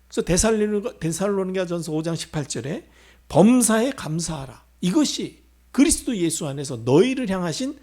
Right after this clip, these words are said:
하나님의 뜻이다. 바로 하나님이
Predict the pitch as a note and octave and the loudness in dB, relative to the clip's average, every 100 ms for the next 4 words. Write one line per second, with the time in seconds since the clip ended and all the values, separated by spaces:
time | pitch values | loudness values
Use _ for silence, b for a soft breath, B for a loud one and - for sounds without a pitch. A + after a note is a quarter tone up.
0 | _ - A3+ D3+ B2 F3+ C4+ - _ - | _ -10 -6 -4 -2 -2 -2 -8 _ -10
1 | A3+ - - - - _ _ _ _ _ | -8 -10 -16 -20 -20 _ _ _ _ _
2 | _ _ _ _ G#3 B3+ A#3+ C4 C#4+ C#4+ | _ _ _ _ -12 -10 -8 -8 -6 -4
3 | C#4+ D#4+ - | -4 -4 -8